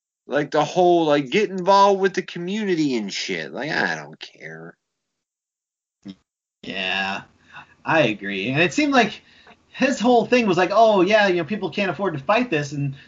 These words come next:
Speaker 2: then Glenn Close is like, "Oh, well, w-, maybe we could start a, a, you know, fund to, to pay for that type, type of thing." And he's just like, "I, I guess." <laughs> Like, this is what you wanted. <laughs>
Speaker 1: Uh, yeah. Yeah.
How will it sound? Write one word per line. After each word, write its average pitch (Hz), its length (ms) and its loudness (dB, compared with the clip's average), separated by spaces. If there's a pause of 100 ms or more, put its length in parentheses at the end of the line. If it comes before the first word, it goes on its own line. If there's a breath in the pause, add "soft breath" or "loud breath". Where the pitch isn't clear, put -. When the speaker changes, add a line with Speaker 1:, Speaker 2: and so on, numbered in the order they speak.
Speaker 2:
then 220 180 2
Glenn 220 160 0
Close 226 300 2
is 151 100 -4
like, 160 200 6
"Oh, 214 240 6
well, 143 280 0
w-, 135 260 -8
maybe 127 200 -2
we 160 80 2
could 156 120 -10
start 170 280 2
a, 160 200 0
a, 135 300 0 (160)
you 123 100 0
know, 120 160 -2
fund 214 400 -2 (460)
to, 123 180 -8 (220)
to 113 220 -4
pay 214 280 -4
for 156 60 -4
that 104 240 -4 (160)
type, - 260 -6
type 107 160 -8
of - 80 -10
thing." 131 260 -4 (300 loud breath)
And 120 80 -4
he's 151 140 6
just 135 100 0
like, 127 240 0 (400)
"I, 175 260 -2
I 180 120 4
guess." 143 680 0
<laughs> - 40 -4
Like, 240 680 -2
this 311 140 0
is 427 40 -6
what 494 220 6
you 508 140 0 (180)
wanted. 202 1400 -2
<laughs> - 60 -20 (240)
Speaker 1:
Uh, - 160 4
yeah. 277 220 -8 (720)
Yeah. 127 460 0